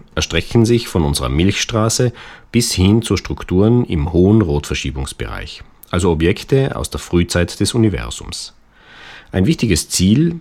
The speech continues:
des vorgeschlagenen Teleskops ist die Untersuchung, wie Sonnensysteme entstehen. Wie erhalten Sterne ihre Masse? Und wie entstehen aus protoplanetaren Scheiben Planeten?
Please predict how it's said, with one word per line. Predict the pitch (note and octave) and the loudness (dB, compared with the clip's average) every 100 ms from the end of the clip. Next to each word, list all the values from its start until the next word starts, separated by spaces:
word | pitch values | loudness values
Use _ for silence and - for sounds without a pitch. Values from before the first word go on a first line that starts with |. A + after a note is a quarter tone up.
| - | -8
des | - | -8
vorgeschlagenen | - E2+ D#2+ D2+ D2+ D2 C#2+ | -2 -2 0 0 0 0 -2
Teleskops | D2+ C#2+ - F#2 B2 - - - - A#2 | -2 -4 0 2 2 0 -8 -12 -10 -4
ist | G#2 - | -4 0
die | B2+ | 2
Untersuchung, | G2+ D#2+ - F#2 - A#2 C3 - - | 2 0 0 0 4 2 2 -4 0
wie | C3 | 0
Sonnensysteme | - D#2 C#2+ C2+ C2+ - A#1 A1 | 2 0 0 -2 -6 -6 -6 -6
entstehen. | - - - F#2+ E2 - _ _ _ _ _ _ _ _ - | -6 -8 -8 -12 -14 -16 _ _ _ _ _ _ _ _ -4
Wie | F2+ B2+ - | 0 0 0
erhalten | E2+ E2+ E2+ F2 | -4 -2 -2 -4
Sterne | - D2+ D2+ D2+ | -2 -2 -2 -2
ihre | C2 C2+ | -4 -6
Masse? | D#2 A2+ - D#2 - - | -4 -6 -8 -12 -10 0
Und | F#2 E2+ - - - - | 0 0 -8 -20 -18 0
wie | F#2 C3+ | 2 4
entstehen | F2 D2+ - D#2 F2 A2+ C3+ - | 2 -2 0 0 2 2 0 -6
aus | G1+ G1+ - | -12 -10 -12
protoplanetaren | - E2+ D2+ C#2 D2+ D2 D2+ C2+ | -4 -4 -2 -2 -2 -2 -4 -4
Scheiben | C2 A#1+ B1+ C2+ C2+ - | -4 -4 -4 -6 -8 -8
Planeten? | D2 D#2+ B2 - | -6 -4 -4 -6